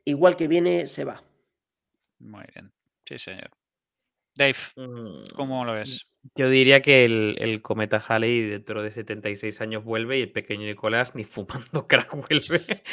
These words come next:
Speaker 3: a ningún lado. <laughs> O sea que, bueno, sí,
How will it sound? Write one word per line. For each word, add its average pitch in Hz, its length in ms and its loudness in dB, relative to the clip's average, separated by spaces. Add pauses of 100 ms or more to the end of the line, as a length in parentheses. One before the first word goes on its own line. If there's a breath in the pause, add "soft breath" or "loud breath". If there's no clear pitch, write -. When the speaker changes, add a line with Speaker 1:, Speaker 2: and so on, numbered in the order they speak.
(120 loud breath)
Speaker 3:
a 226 160 8
ningún 185 480 2
lado. 190 540 2
<laughs> - 680 -6
O 175 100 8
sea 165 240 8
que, 156 200 6
bueno, 165 320 2
sí, - 800 0